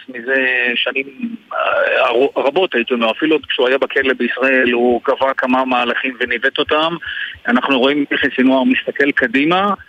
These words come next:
מנסה לאזן בין הצרכים שלו לבין הצרכים העזתים, אה, הוא בוודאי, אה, נחשב למי שמקובל. תשמע, אנחנו מדברים על מישהו ש-, אה, היה בשפיץ של,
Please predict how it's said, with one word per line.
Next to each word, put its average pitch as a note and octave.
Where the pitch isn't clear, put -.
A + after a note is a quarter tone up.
מנסה C4
לאזן C#3+
בין D3+
הצרכים C#3+
שלו D3
לבין B2+
הצרכים C#3
העזתים, E3+
אה, B2
הוא C#3
בוודאי, D3+
אה, C3+
נחשב D#3
למי E3
שמקובל. F#3+
תשמע, -
אנחנו D#4
מדברים -
על F3
מישהו F#3
ש-, -
אה, B2
היה D3+
בשפיץ -
של, -